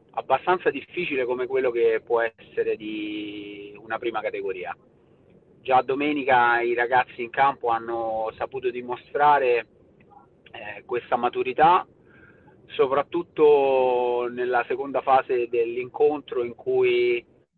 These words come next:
pur rimanendo in dieci praticamente per tutta la durata del secondo tempo, nessuno dei ragazzi ha perso la testa, ha mantenuto il controllo e ha mantenuto pienamente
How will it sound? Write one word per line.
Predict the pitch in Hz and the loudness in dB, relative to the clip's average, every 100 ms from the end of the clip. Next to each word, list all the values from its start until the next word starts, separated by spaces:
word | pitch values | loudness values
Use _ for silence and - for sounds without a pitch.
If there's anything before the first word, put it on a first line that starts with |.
| _ _ _ | _ _ _
pur | - 151 156 | -6 0 2
rimanendo | 147 135 139 135 151 151 139 | 2 2 -2 -2 -2 -2 -2
in | 139 | 2
dieci | 156 135 117 | 2 2 -4
praticamente | 113 113 117 123 143 - 107 | -6 -8 -8 -8 -8 -6 -6
per | 107 | -6
tutta | - 127 - 123 | -10 -12 -4 -2
la | 120 113 110 110 110 110 110 | 2 4 4 4 2 0 -2
durata | 117 123 120 | -4 -4 0
del | 117 113 | 0 -2
secondo | 127 123 127 135 | -6 -8 -6 -4
tempo, | 147 156 143 127 117 113 113 113 113 110 113 | -2 -2 -4 -2 0 0 -4 -12 -18 -20 -16
nessuno | 113 - - 147 139 | -14 -12 -10 -8 -6
dei | 117 117 | -2 -2
ragazzi | 117 123 120 - - 110 | 0 0 -2 -4 -8 -2
ha | 104 101 98 - | -2 -2 -4 -6
perso | 117 - 117 | -6 -6 -4
la | 110 | -4
testa, | 113 147 143 - 101 | -2 -2 -4 -6 -8
ha | |
mantenuto | 104 107 107 110 117 113 117 117 110 - _ _ _ _ _ | -6 -10 -8 -10 -8 -2 2 2 0 -8 _ _ _ _ _
il | 123 117 | -10 -6
controllo | 135 131 - 165 175 175 180 185 180 147 123 | -4 -4 -2 2 4 4 2 2 2 2 0
e | 113 117 | -4 -4
ha | 117 | -4
mantenuto | 117 120 120 123 131 120 | -2 -6 -4 -8 -6 -6
pienamente | 117 117 123 135 131 - 123 117 113 | -4 -4 -4 -6 -10 -8 -2 0 0